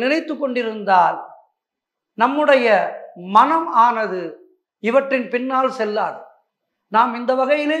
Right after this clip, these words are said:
மிகவும் ஜாக்கிரதையாக இருக்க வேண்டும். இதிலே நாம் மிகவும் கவனமாக இருந்து இவற்றிலிருந்து நம்மை தள்ளி வைத்து கொண்டால் நாம் இறைவனுடைய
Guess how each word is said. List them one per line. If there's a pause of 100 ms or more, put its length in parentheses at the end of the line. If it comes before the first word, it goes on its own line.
(100)
மிகவும்
ஜாக்கிரதையாக
இருக்க
வேண்டும். (920)
இதிலே (600)
நாம் (480)
மிகவும் (400)
கவனமாக (160)
இருந்து (720)
இவற்றிலிருந்து (100)
நம்மை (140)
தள்ளி
வைத்து
கொண்டால் (520)
நாம் (520)
இறைவனுடைய